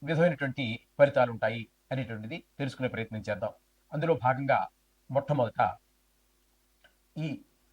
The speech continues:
నవగ్రహాలు ఏ ఏ రాశుల్లో ఎక్కడ ఎన్నేసి రోజులు సంచరిస్తున్నాయి,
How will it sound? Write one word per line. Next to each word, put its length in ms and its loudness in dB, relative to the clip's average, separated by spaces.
నవగ్రహాలు 540 6
ఏ 120 0
ఏ 40 6
రాశుల్లో 480 0
ఎక్కడ 300 0
ఎన్నేసి 340 0
రోజులు 160 -2
సంచరిస్తున్నాయి, 680 -4